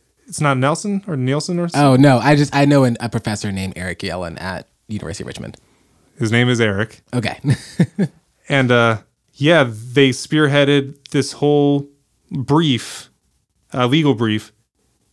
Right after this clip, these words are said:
Speaker 1: for, to appeal for him. And it's been backed by people like Chance the Rapper, Meek Mill, Yo Gotti, Twenty-one Savage,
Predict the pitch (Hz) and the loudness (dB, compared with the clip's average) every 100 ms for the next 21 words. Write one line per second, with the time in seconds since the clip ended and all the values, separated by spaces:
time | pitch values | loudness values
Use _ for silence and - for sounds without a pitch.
0 | _ _ - 147 131 120 120 - _ _ | _ _ -2 2 6 6 4 0 _ _
1 | - - 123 - 185 143 110 101 98 104 | -6 0 0 2 0 2 -2 -2 -4 -8
2 | - _ _ _ _ - 131 120 - 127 | -12 _ _ _ _ -2 0 0 0 0
3 | 123 123 120 - 123 117 - 131 120 117 | 2 2 -2 -2 0 0 -2 -6 -4 -2
4 | 110 104 - 123 - 117 113 117 147 143 | -2 -2 -4 -4 -2 0 0 0 -2 -2
5 | 123 113 127 123 131 123 107 110 113 120 | -2 -4 -2 -2 0 0 -2 -2 -2 0
6 | 127 120 123 113 107 101 123 120 135 156 | -2 -4 -6 -4 -4 -6 -2 0 0 -4
7 | - | -8